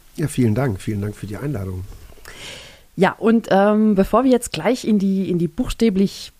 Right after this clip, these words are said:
Speaker 2: wundervolle Welt von Kaltern Pop abtauchen, müssen wir jetzt natürlich noch einer kleinen Tradition nachkommen, die wir so hier so haben. Denn, äh, der Kaltern Podcast, der heißt ja nicht umsonst eingeschenkt. Wir machen das hier nämlich immer so, dass wir, ähm, zum Plaudern ein schönes Glas kalterer See genießen.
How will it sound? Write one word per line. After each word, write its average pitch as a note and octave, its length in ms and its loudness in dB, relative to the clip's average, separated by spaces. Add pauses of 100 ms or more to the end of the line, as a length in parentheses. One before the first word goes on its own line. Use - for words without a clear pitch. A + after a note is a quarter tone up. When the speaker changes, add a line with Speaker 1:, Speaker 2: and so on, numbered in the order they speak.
(160)
Speaker 2:
wundervolle F#3 840 2
Welt D3+ 240 0
von F3 200 -4
Kaltern F3 360 0
Pop - 300 -4
abtauchen, F#3 640 -2 (540)
müssen F#3+ 240 -2
wir F3+ 60 0
jetzt D#3+ 120 -8
natürlich F3 240 -12
noch F3 120 -10
einer E3 320 -8
kleinen E3 340 -6
Tradition E3 520 -4
nachkommen, G#3 480 -4
die F#3 120 -4
wir E3+ 120 -4
so D#3+ 120 -10
hier F3 160 -2
so C#3+ 160 -6
haben. F3+ 340 -2
Denn, F3+ 320 0
äh, E3+ 260 -2
der D#3+ 140 -8
Kaltern G3 360 -2
Podcast, - 540 -6
der E3 120 -4
heißt E3+ 200 -6
ja G3+ 60 -4
nicht G3 160 -6
umsonst F3+ 540 -6
eingeschenkt. F#3+ 680 -4 (800)
Wir G3 100 0
machen F#3+ 300 0
das G#3+ 120 -4
hier G#3+ 120 -4
nämlich G3+ 260 -6
immer G3 200 -2
so, E3+ 200 -2
dass F#3 240 -8
wir, F3+ 260 0
ähm, D#3+ 440 -2
zum A#3 220 2
Plaudern F#3+ 460 -2
ein G#3 100 -2
schönes F3+ 340 -4
Glas E3 240 -12
kalterer D#3+ 360 -8
See C#3 200 -4
genießen. - 520 -8